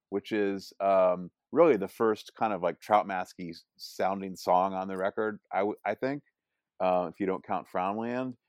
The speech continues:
where, where you really kind of get this, you know, this, this sense of the, or, or, you know, tr-, maybe along, along with, uh, along with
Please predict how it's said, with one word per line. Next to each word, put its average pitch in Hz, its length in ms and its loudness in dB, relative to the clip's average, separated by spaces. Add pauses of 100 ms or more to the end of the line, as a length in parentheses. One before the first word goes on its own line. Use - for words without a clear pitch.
where, 95 220 4
where 95 160 -2
you 92 140 -4
really 95 240 0
kind 87 220 -6
of 76 140 -12
get 85 200 -4
this, - 320 -10 (300)
you 92 100 -8
know, 85 140 -6
this, 76 380 -12
this 82 160 -14
sense 82 320 -10
of 71 180 -8
the, 71 300 -8 (400)
or, 180 180 4
or, 170 240 2 (180)
you 160 80 4
know, 110 140 2
tr-, - 360 -16 (120)
maybe 110 280 -4 (160)
along, 90 420 0 (100)
along 80 400 -2
with, 67 160 -14 (260)
uh, 69 200 -8 (280)
along 73 340 -8
with 69 160 -16